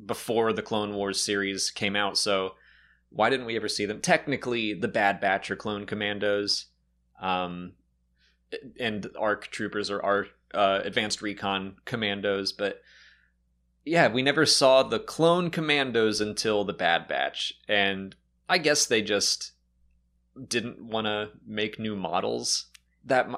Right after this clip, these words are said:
that would probably be my guess. A lot of the Clone Wars came down to, uh, you know, we, we had to make up clone or Jedi armor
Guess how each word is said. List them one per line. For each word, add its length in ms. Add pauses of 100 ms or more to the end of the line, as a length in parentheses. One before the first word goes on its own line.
that 140
would 220
probably 460
be 160
my 160
guess. 300
A 60
lot 220
of 80
the 60
Clone 280
Wars 240
came 300
down 320
to, 400 (640)
uh, 440 (1000)
you 140
know, 160
we, 160
we 340 (200)
had 220
to 60
make 320
up 220 (140)
clone 460
or 100
Jedi 380
armor 460